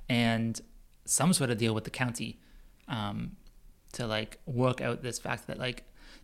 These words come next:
the city is pouring all this money into this airport, the county's not, but the county is receiving all the property taxes from the airport. So there's tensions there that are not going to be resolved,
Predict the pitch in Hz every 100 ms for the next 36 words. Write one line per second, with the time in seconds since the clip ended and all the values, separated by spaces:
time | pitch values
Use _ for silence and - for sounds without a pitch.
0 | - - - - 131 - - 175 156 143
1 | 147 139 135 131 123 131 135 127 120 117
2 | - 123 - 120 123 - - - - 147
3 | 143 120 120 135 117 117 - - - -
4 | - - - - - 151 - 131 117 -
5 | 131 127 113 110 175 185 139 127 110 135
6 | 117 107 107 110 120 107 - - - -
7 | - - - - 107 107 120 110 - -
8 | 170 175 170 135 143 131 123 117 120 117
9 | 135 127 - - 117 113 113 110 104 101
10 | 104 101